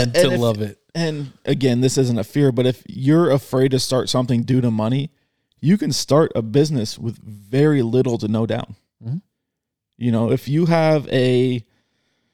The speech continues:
Speaker 1: you know, for the soap business, we started it with very, very little money. So if you have a consulting business, you can start it and just do it, you know, a couple hours a week.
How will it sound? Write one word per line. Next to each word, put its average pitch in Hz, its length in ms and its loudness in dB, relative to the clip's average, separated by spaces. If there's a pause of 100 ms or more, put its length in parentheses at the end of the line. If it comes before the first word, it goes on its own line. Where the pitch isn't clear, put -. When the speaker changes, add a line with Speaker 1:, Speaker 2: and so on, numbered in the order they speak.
(240)
Speaker 1:
you 151 100 4
know, 143 140 2
for 165 260 4
the 156 140 2
soap - 320 0
business, 110 480 -2
we 143 240 2
started 170 420 0
it 110 100 2
with 139 220 -2
very, 123 540 0
very 127 240 2
little 127 240 0
money. 165 240 -4 (1300)
So 127 440 -2 (100)
if 120 320 -2
you 151 160 2
have 147 220 4
a 147 60 2
consulting 147 640 0
business, 117 480 -4 (440)
you 147 200 0
can 170 160 -2
start 170 320 2
it 139 100 4
and 131 120 2
just 127 380 0
do 151 200 6
it, - 300 0 (160)
you 131 160 0
know, 113 340 2
a 120 60 0
couple 139 400 2
hours 127 300 2
a 117 60 -4
week. 151 360 -4